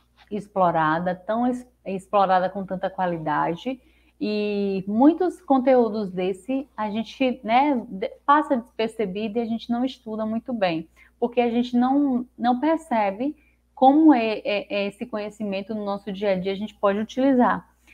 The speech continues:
Mas é interessante a gente saber, a gente conhecer, né, é, e perceber as diferenças e entender o nosso planeta Terra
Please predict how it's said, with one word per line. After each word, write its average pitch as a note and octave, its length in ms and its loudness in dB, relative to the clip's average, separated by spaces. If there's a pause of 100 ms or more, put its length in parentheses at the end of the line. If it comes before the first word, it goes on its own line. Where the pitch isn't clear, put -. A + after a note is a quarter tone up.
(180)
Mas G#3+ 200 -2
é B3 40 6
interessante B3 600 4
a G3+ 40 -12
gente G#3 220 -8
saber, E3 520 -2
a F#3+ 60 -2
gente F#3+ 240 -10
conhecer, F3 760 -6
né, A3 340 -4 (460)
é, F3+ 340 2
e F3+ 40 -2
perceber G#3 640 0
as F#3+ 100 0
diferenças F#3 760 -4
e B3+ 40 4
entender C4+ 680 2 (220)
o G3+ 40 -8
nosso G3+ 300 -2
planeta F#3+ 480 -2
Terra F#3 500 -4